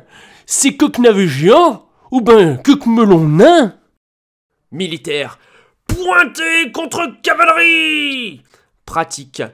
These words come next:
Voulez-vous le mettre en loterie ? Assurément, monsieur, ce sera le gros lot. Enfin, parodiant Pyrame en un sanglot. Le voilà donc, ce nez,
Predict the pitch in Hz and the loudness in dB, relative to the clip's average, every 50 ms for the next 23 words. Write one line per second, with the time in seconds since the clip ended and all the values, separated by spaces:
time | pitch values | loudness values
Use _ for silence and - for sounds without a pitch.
0 | _ _ _ _ _ _ _ - 113 110 127 165 185 170 175 170 180 175 170 165 | _ _ _ _ _ _ _ -20 -20 -16 -12 -8 -6 -6 -6 -6 -6 -6 -6 -4
1 | 170 165 165 - - 170 175 170 160 170 165 - 190 170 185 247 285 - _ _ | -4 -6 -6 -6 -6 -4 -4 -2 -4 -4 -4 -4 -4 -4 -4 -4 -8 -10 _ _
2 | _ _ - - 165 - - 202 202 349 403 403 302 165 143 131 131 - 135 127 | _ _ -4 -4 -4 -2 -2 -4 -2 -2 0 0 0 -2 -2 -6 -6 -6 -8 -8
3 | 131 127 - 147 135 131 - 151 135 151 143 139 139 135 123 127 139 175 202 269 | -8 -8 -10 -12 -12 -10 -8 -8 -4 -4 -2 -2 -2 -4 -6 -6 -2 -2 -2 0
4 | 339 311 - - _ _ _ _ _ _ _ _ _ _ _ _ _ - 110 113 | -2 -6 -10 -12 _ _ _ _ _ _ _ _ _ _ _ _ _ -8 -6 -6
5 | 127 131 127 - - 165 117 - _ _ _ _ _ _ _ _ _ _ _ _ | -6 -8 -10 -10 -10 -8 -8 -10 _ _ _ _ _ _ _ _ _ _ _ _
6 | - 220 202 196 196 196 185 160 202 202 196 - - 202 214 208 175 208 202 196 | 0 0 2 2 0 -2 0 0 -2 -4 -4 -6 -10 -8 -8 -6 -2 0 0 0
7 | 180 151 147 147 156 170 175 185 185 180 - - - - 214 208 202 190 214 233 | 0 0 -2 -4 -4 -2 -2 -2 -4 -4 -6 -6 -2 0 0 0 0 0 0 0
8 | 220 165 160 160 - _ _ _ _ _ _ _ _ _ _ _ _ _ _ - | 0 0 -4 -6 -12 _ _ _ _ _ _ _ _ _ _ _ _ _ _ 0
9 | 175 214 202 202 254 254 254 233 226 233 247 240 202 233 247 254 254 247 226 202 | 2 2 2 4 4 4 4 4 4 2 2 0 0 0 0 0 0 -2 -4 -8
10 | - - - - - 330 320 220 202 214 381 349 269 247 247 233 | -14 -16 -14 -10 -8 -2 2 6 6 6 6 4 -2 -8 -10 -14